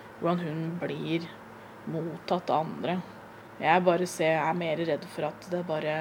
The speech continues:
blir som en sånn, «Ja, sånn, det er sånn det er.» Og så gjør alle det uten å være helt bevisst.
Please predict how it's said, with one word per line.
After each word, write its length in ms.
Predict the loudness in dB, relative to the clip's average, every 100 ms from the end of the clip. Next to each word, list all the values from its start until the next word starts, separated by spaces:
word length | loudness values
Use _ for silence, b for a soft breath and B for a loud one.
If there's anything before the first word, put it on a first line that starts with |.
| -2 -4
blir 320 | -4 -4 -4
som 160 | -4 -4
en 80 |
sånn, 160 | -6 -4
«Ja, 140 | -2 -2
sånn, 320 | -4 -4 -2 -4 -4 -6 -8 -6
det 140 | -4
er 100 | -4
sånn 160 | -6 -4
det 100 | -2 0 -2
er.» 160 | -2 -8 B B B
Og 80 | -4 2
så 80 | 2
gjør 340 | 4 2 2
alle 160 | 0 0
det 140 | -2
uten 160 | -2 -4
å 60 |
være 180 | -4 -4
helt 160 | -4 -6
bevisst. 640 | -6 -8 -12 -12 -16 -20